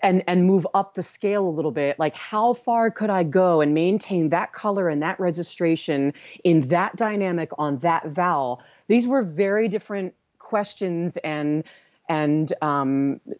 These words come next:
uh, sort of puzzles to solve that were not presented to me in opera.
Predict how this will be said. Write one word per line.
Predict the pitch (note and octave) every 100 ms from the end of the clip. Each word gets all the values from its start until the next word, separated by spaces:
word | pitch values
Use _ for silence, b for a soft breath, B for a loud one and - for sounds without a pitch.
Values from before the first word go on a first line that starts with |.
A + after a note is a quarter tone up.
| D#3+ - -
uh, | D#3+ D3 C#3 C3+
sort | - F3+ C#3+
of |
puzzles | - - A3 G3 D#3+ -
to | F3+
solve | - G3 G3 D3 C3 B2
that | E3+
were | D#3 D3 D#3
not | D3+ D#3+ F3+ B3 D#3 - _ _ -
presented | G3+ D3 D#3 C#3 B2
to |
me | D3+ C3
in | C#3
opera. | D#3+ - A2+ -